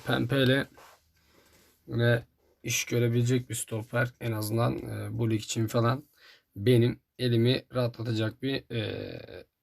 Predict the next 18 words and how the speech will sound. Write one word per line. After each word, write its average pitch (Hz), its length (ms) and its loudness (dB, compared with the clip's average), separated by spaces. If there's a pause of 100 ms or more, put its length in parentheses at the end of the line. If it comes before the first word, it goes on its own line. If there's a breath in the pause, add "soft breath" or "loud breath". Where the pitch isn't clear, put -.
(220)
stoper 123 920 -4 (480)
diyebilirim. 110 580 0 (2500 soft breath)
Hadi 113 200 -12
bakalım. 101 420 -8 (300)
Şöyle 110 280 -8
yavaştan 104 460 -8
numaralar 101 480 -10
da 98 120 -12
verelim. 98 400 -12
Üç - 240 -10
numara 101 320 -10
ver. 101 220 -14 (140)
Cambeso. - 1000 -12 (3000 soft breath)
On 101 240 -10
dört - 240 -12
numara 101 320 -12
ver. 101 140 -12 (160)
Pozo. 104 420 -8